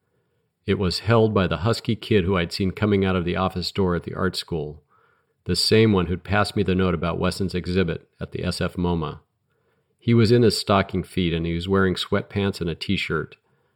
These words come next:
His well-muscled arms bulged out of the shirt, smooth and hairless as a marble statue.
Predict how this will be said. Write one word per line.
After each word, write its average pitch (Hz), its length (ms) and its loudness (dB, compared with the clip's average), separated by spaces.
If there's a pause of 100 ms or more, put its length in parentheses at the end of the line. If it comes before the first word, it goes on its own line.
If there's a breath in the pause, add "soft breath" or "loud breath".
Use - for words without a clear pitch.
His 92 260 0
well-muscled 95 680 2
arms 87 400 0
bulged 90 460 2
out 87 100 2
of 82 100 -2
the 80 80 -4
shirt, 82 440 -2 (400)
smooth 113 540 2
and 92 160 2
hairless 90 400 0
as 80 100 -4
a 87 60 -2
marble 85 320 -2
statue. 80 720 -4